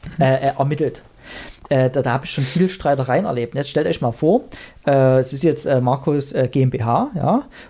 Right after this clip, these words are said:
Speaker 2: und du beteiligst dich mit deinem Kapital dran und ihr sagt, okay, wir machen Einnahmen aus dem Verkauf minus alle Ausgaben und das ist der Projektgewinn. So.
Speaker 1: Mhm.
Speaker 2: Weil der, äh, äh, Marco einen gewissen Vertriebskanal hat, geht er in den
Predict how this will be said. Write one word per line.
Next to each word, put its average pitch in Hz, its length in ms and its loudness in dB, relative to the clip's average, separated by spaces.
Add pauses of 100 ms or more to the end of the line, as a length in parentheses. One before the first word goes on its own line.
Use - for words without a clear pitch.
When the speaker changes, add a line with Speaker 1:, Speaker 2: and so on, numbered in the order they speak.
Speaker 2:
und 135 180 0
du 165 60 2
beteiligst 170 500 0
dich - 100 -4
mit 151 140 0
deinem 143 160 0
Kapital 135 480 0
dran 208 240 0
und 143 100 -2
ihr 135 100 2
sagt, 139 280 0
okay, 165 360 2 (260)
wir 139 100 0
machen 131 480 0 (160)
Einnahmen 185 680 0 (320)
aus 131 140 -2
dem 127 120 -2
Verkauf 139 480 0
minus 160 260 4
alle 123 220 2
Ausgaben 254 540 -2
und 202 100 -4
das 170 80 -2
ist - 60 -6
der 180 60 0
Projektgewinn. - 720 -2
So. 147 160 4
Speaker 1:
Mhm. 139 180 -4 (800)
Speaker 2:
Weil 131 220 2
der, 120 720 0
äh, 120 260 0
äh, 131 80 -10
Marco 139 260 0
einen 139 300 -6
gewissen 135 480 0
Vertriebskanal 131 1120 -2
hat, 202 260 -2 (540)
geht 147 260 2
er 160 300 0
in 135 140 -2
den 123 400 -2